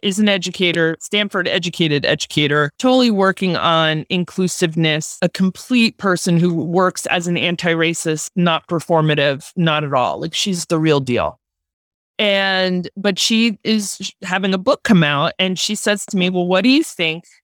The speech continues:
about," and I'm talking, she, she's talking about education, design, and inclusivity. I mean, those are the things she's talking about in the book. And she's like, "And I decided with my publisher to capitalize the W in white in addition to the B in black."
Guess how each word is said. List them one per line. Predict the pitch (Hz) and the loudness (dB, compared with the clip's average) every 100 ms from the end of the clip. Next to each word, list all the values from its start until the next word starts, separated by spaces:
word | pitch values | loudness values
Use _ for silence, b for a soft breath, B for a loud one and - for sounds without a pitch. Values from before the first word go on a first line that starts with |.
| _ _ _ _ _ - | _ _ _ _ _ -6
about," | 175 160 160 - | -2 2 2 2
and | 185 | -2
I'm | |
talking, | 185 202 202 226 175 | -2 -2 0 -2 -4
she, | - 190 | -8 -8
she's | - - 208 | -4 -4 -4
talking | - - 214 220 190 | -4 -2 0 2 0
about | 170 170 160 | 2 0 0
education, | 196 - 180 175 170 170 | -2 -4 -4 -4 -4 -6
design, | 160 156 160 156 156 | -6 -2 0 2 2
and | 151 | 2
inclusivity. | 147 143 156 139 - 127 95 78 | 0 -4 -6 -2 -2 0 0 0
I | |
mean, | 151 151 | 2 2
those | 151 151 | 2 0
are | |
the | 147 139 | -4 -4
things | 139 117 | -4 -4
she's | - - | -6 -4
talking | 214 214 - 156 | -2 -2 -2 -2
about | 147 143 | 0 0
in | 156 | 0
the | 170 | 2
book. | 285 302 | 0 0
And | 180 - | -4 -6
she's | 185 | -4
like, | 180 160 170 | -2 0 0
"And | 160 | 0
I | 156 160 175 185 - _ _ _ _ - | 0 0 0 -4 -8 _ _ _ _ -10
decided | 226 - 254 294 226 147 135 165 | -6 0 2 2 0 0 -2 0
with | 180 175 - | 0 -2 -2
my | 175 160 165 | 0 2 0
publisher | 175 - - 330 233 - 151 147 151 | -2 -2 0 2 0 2 2 4 2
to | 160 - 175 170 - | 0 0 2 2 -2
capitalize | - 170 170 208 180 147 156 - | -4 -2 -2 -2 0 0 -2 -6
the | 190 | -6
W | 160 139 147 147 160 | -2 -2 -2 -2 0
in | 175 | 0
white | 208 302 202 147 139 - | 2 2 2 0 -4 -4
in | 190 170 | -4 -2
addition | 156 165 156 175 160 | -2 -4 -4 -4 -4
to | - | -4
the | 170 | -4
B | 170 151 143 143 - | -2 0 2 0 -4
in | 180 | -4
black." | 262 427 127 - | 0 2 0 -6